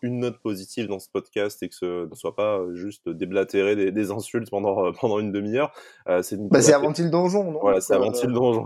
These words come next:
Speaker 1: <laughs> effectivement. Mais bon, Nicolas Pepe, sans aller jusqu'à parler de satisfaction, euh, c'est compliqué dans une, euh, dans une telle rencontre, euh, de, de dire que c'est une satisfaction. Je trouve qu'au final, il n'a pas été décisif, même si, euh, on ne lui
Speaker 2: Bah, il s'est
Speaker 1: reproche
Speaker 2: créé
Speaker 1: pas.
Speaker 2: des occasions quand même.
Speaker 1: Voilà,
Speaker 2: C'est le
Speaker 1: vu
Speaker 2: seul
Speaker 1: la,
Speaker 2: qui s'est créé des occasions.
Speaker 1: effectivement, c'est le seul qui s'est créé des,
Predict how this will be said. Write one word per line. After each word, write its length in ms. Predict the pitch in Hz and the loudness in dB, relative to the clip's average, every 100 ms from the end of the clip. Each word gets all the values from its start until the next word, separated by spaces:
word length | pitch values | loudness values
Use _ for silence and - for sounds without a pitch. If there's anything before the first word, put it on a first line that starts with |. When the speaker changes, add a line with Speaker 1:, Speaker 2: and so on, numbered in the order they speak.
| 113 | -4
Speaker 1:
<laughs> 60 | - | -2
effectivement. 540 | 123 123 - 123 143 | 0 -2 -4 -4 -2
Mais 100 | 120 - - - | -2 -6 -20 -4
bon, 160 | 104 92 | -2 0
Nicolas 400 | 117 120 120 113 | -2 0 2 2
Pepe, 300 | 120 135 139 | 2 2 0
sans 440 | - - 143 127 | -2 -2 0 0
aller 300 | 123 117 120 | 0 0 -2
jusqu'à 300 | 110 - 104 | -4 -6 -4
parler 240 | - 104 107 | -2 -2 -2
de 80 | |
satisfaction, 1080 | 98 104 - 101 - 98 - 120 135 120 92 | -4 -6 -6 -8 -6 -6 -4 -4 -2 -4 -6
euh, 40 | |
c'est 160 | 85 - | -8 -14
compliqué 640 | - 110 - 117 151 120 - | -14 -14 -14 -4 -2 -2 -6
dans 220 | 95 90 | -10 -8
une, 160 | 95 90 | -6 -6
euh, 340 | 87 87 87 | -6 -6 -6
dans 120 | 95 | -6
une 180 | 92 90 | -6 -4
telle 160 | 113 98 | -2 0
rencontre, 560 | 95 95 110 92 - | -2 -6 -10 -8 -6
euh, 120 | 90 | -6
de, 240 | 87 87 85 - _ _ | -4 -6 -8 -18 _ _
de 140 | - 90 | -12 -8
dire 180 | 87 104 | -6 -6
que 60 | |
c'est 120 | 98 | -6
une 120 | 95 92 | -10 -10
satisfaction. 680 | 95 - 92 90 - 117 | -10 -10 -8 -8 -6 -8
Je 80 | 98 | -8
trouve 100 | 95 | -18
qu'au 240 | - 85 | -16 -16
final, 220 | 80 101 98 | -10 -8 -6
il 40 | |
n'a 120 | 87 | -4
pas 100 | - | -2
été 240 | 95 - 95 | -2 -2 -6
décisif, 560 | 90 - 92 117 160 - | -6 -8 -6 -4 -6 -6
même 160 | 90 | -8
si, 260 | 90 - 101 | -8 -6 -4
euh, 80 | 82 | -4
on 100 | 82 | -6
ne 40 | |
lui 140 | 90 87 | -6 0
Speaker 2:
Bah, 140 | 98 151 | 0 2
il 40 | |
s'est 0 | |
Speaker 1:
reproche 240 | 151 - - | 0 -2 2
Speaker 2:
créé 140 | 143 | 4
Speaker 1:
pas. 100 | 117 | 4
Speaker 2:
des 100 | 123 | 2
occasions 320 | 131 151 247 | -2 0 -2
quand 80 | 214 | 0
même. 80 | 156 | 4
Speaker 1:
Voilà, 160 | 101 | 6
Speaker 2:
C'est 60 | 98 | 4
le 60 | 131 | 2
Speaker 1:
vu 120 | 107 | 4
Speaker 2:
seul 100 | 98 | 4
Speaker 1:
la, 100 | 95 | 4
Speaker 2:
qui 100 | 92 | 0
s'est 100 | 85 | 0
créé 160 | - | 2
des 140 | 135 135 | 2 0
occasions. 260 | 135 131 | -2 -2
Speaker 1:
effectivement, 540 | 123 101 95 - 104 92 | -2 -4 -6 -4 -2 -2
c'est 160 | - | -2
le 80 | 90 | -4
seul 220 | - 113 107 | -2 -4 -4
qui 100 | 104 | -6
s'est 160 | 104 | -8
créé 280 | - 107 107 | -4 0 2
des, 180 | 98 | 2